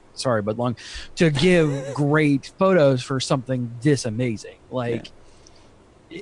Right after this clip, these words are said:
Speaker 1: i-, and it, it just, it was really, really, really, really lovely to see.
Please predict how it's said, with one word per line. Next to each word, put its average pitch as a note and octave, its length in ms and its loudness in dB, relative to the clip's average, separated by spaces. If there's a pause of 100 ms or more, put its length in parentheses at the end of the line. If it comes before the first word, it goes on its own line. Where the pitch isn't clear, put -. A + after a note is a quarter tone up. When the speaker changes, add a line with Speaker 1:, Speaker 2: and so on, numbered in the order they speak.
(120)
Speaker 1:
i-, A3 180 -16 (120)
and D3 460 0
it, E3 260 2 (840)
it E3+ 180 0
just, E3 240 2
it E3+ 100 6
was D#3 260 4 (140)
really, D3+ 380 4
really, C3+ 520 2
really, C3+ 300 4
really A2+ 240 2
lovely A2+ 460 2
to G#2 80 -6
see. F#2+ 380 -6